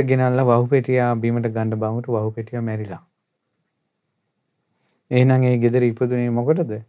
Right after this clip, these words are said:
ණය ගෙවන්න. ණය ගෙව්වා පුතා. මෙයා මැරුණා. දැන් ඔය වහු වස්සෙක් මැරිලා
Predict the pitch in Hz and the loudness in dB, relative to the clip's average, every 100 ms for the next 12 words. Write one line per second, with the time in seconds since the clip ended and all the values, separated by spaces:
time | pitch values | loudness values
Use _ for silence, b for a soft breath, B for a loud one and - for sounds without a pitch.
0 | _ - 107 104 110 104 98 92 92 - | _ -8 -4 -4 -4 -4 -4 -8 -12 -16
1 | _ 117 117 113 110 123 139 104 98 92 | _ -4 -2 0 0 2 0 -2 -6 -8
2 | 101 110 _ _ _ 143 139 139 127 117 | -12 -12 _ _ _ -8 -8 -8 -10 -14
3 | 113 _ _ _ _ _ _ _ _ _ | -20 _ _ _ _ _ _ _ _ _
4 | _ _ _ _ _ _ _ _ _ _ | _ _ _ _ _ _ _ _ _ _
5 | _ _ _ _ _ _ _ B B B | _ _ _ _ _ _ _ B B B
6 | B B 135 135 139 127 123 131 127 120 | B B 4 6 8 8 8 6 6 6
7 | 117 - 139 143 139 127 117 123 131 156 | 2 2 4 4 2 0 2 2 2 0